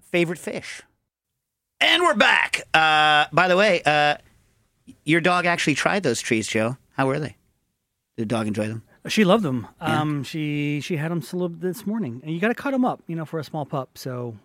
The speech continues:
Speaker 2: um, she didn't know what to do with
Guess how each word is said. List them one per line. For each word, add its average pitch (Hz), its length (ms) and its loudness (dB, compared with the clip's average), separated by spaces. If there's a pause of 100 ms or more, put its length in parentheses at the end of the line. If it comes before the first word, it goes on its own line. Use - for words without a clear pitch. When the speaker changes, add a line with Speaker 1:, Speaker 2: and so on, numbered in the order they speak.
(140)
Speaker 2:
um, 131 460 -6 (180)
she 196 480 -4 (260)
didn't 208 340 -4
know 196 160 -2
what 190 200 -2
to 180 80 -6
do 180 320 -2
with 170 580 -2